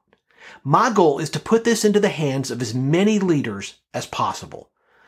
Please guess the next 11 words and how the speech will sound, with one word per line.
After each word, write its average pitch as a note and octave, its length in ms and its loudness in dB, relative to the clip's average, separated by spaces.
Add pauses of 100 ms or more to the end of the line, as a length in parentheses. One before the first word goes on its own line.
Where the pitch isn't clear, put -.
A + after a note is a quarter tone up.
(240)
This G#3 160 2
book G#3 260 2
captures F3 380 0
principles D3+ 600 0
that C3+ 220 0
I've G3+ 220 4
learned A#2+ 340 2
in B2+ 140 -4
twenty A3+ 340 0
plus - 380 -2
years A2+ 400 -2